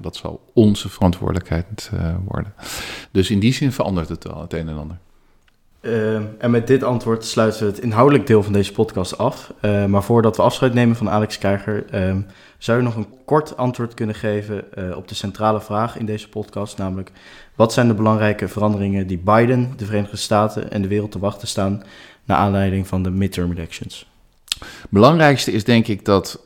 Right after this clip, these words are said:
Speaker 1: eh, we in feite al sinds de val van de muur in negenentachtig, eh, een nieuw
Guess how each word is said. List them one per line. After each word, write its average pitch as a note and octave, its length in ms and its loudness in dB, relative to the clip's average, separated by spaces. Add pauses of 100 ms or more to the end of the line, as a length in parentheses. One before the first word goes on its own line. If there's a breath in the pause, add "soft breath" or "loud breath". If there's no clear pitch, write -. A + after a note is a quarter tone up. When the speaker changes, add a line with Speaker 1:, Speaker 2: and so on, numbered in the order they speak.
Speaker 1:
eh, E2+ 300 -2
we F#2 100 -2
in F#2+ 120 -2
feite D3+ 560 4
al F#2 260 0
sinds - 680 -2 (560 loud breath)
de - 160 -6
val C#3+ 260 6
van G#2+ 140 2
de G2 60 6
muur G2+ 280 6
in F2+ 60 4
negenentachtig, G2 1160 -2 (680 soft breath)
eh, F#2 280 4
een F#2 140 4
nieuw C#3 180 8